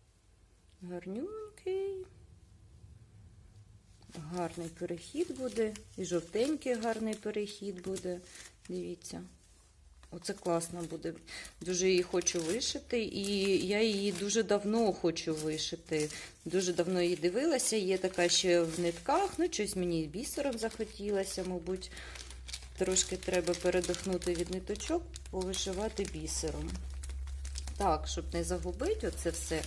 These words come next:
убираємо. Отаку ви вже, мабуть, її бачили.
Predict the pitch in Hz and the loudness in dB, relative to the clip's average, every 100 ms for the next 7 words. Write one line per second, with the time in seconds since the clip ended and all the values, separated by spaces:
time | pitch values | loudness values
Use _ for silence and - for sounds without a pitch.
0 | - 185 202 190 147 147 147 170 214 311 | -4 -4 0 0 0 -2 -2 -2 -4 -6
1 | 359 - - - - - - - - - | -8 -10 -12 -12 -12 -12 -14 -14 -14 -12
2 | - - 262 262 254 - 208 196 208 214 | -12 -6 -4 0 0 0 0 2 2 2
3 | 240 226 233 226 208 226 - 214 220 220 | 2 2 4 4 2 0 -2 0 2 4
4 | 196 302 480 - - 233 196 175 | 6 6 6 4 6 6 8 6